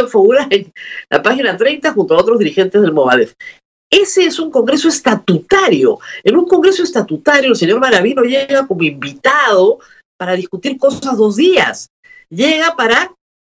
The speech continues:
debatir los estatutos de la organización. ¿Qué son los estatutos? Son su, su reglamento de vida, la forma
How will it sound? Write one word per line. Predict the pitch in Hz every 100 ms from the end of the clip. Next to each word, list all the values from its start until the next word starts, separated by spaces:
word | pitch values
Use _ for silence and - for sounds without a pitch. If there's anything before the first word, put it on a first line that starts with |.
| _
debatir | 180 226 196 - 349 359
los | 349 285
estatutos | 175 - 196 185 - 415 466 180 185 - - _ -
de | 190
la | 202 175
organización. | 185 185 175 156 170 165 139 - 349 285 123 107 _ _ - _ _
¿Qué | -
son | 277 370
los | 359
estatutos? | 311 302 - 254 381 - - 262 - _ _ _ -
Son | - 403 403
su, | - 359 302 - - _ _ _ _ _ _ _ _ _ _
su | - 208
reglamento | 196 196 202 302 370 269
de |
vida, | 254 453 453 151 - _ _
la | 175
forma | 175 339 320 339